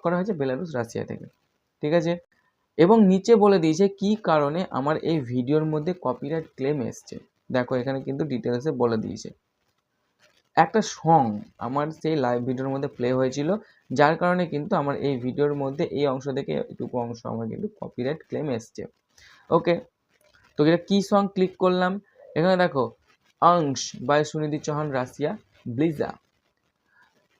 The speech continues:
কন্টেন্ট ওনারকে ডাব্লিউ এম জি। ওকে, এগুলো ডিটেলসে দিয়ে দিল কি কারণে এসেছে। তারপরে নিচে বলেছে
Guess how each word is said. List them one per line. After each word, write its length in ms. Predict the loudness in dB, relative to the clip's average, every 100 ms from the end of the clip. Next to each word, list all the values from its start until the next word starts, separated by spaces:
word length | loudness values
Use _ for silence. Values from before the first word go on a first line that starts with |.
| _ _ _ _ _ _
কন্টেন্ট 400 | 2 4 4 4
ওনারকে 440 | 2 2 0 2 2 2 _ _ _ -6
ডাব্লিউ 460 | -2 0 0 -2 -4
এম 260 | -4 -4 -4
জি। 180 | -6 -10 -12 _ _ _ _ _ _
ওকে, 240 | -2 0 0 -2 _ _ _ _ _ _ _ _ _ _ _ 2
এগুলো 160 | 4
ডিটেলসে 420 | 6 6 6 4 6
দিয়ে 160 | 6
দিল 180 | 6 4
কি 140 | -2 0
কারণে 280 | 0 2 0
এসেছে। 260 | -2 -4 -6 -10 _ _ _
তারপরে 340 | 2 4 6 4
নিচে 200 | 6 4
বলেছে 280 | 4 4